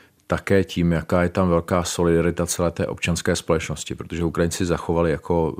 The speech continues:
příkladná občanská společnost. Mají tam spousta vlastních dobrovolníků, vlastních ukrajinských organizací, už etablovaných nebo rychle vzniklých.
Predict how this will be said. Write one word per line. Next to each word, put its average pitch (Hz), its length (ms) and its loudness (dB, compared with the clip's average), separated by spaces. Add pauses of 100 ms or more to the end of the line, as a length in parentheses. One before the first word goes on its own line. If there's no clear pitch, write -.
příkladná 82 460 -2
občanská 85 400 -4
společnost. - 640 -6 (760)
Mají 69 200 -4
tam 87 120 -2
spousta - 320 -6
vlastních 87 380 0
dobrovolníků, 78 640 -2
vlastních 85 580 0 (140)
ukrajinských 87 600 -2
organizací, 82 640 -2 (300)
už - 160 -2
etablovaných 87 500 2
nebo 87 340 2
rychle 85 280 -2
vzniklých. 80 520 -6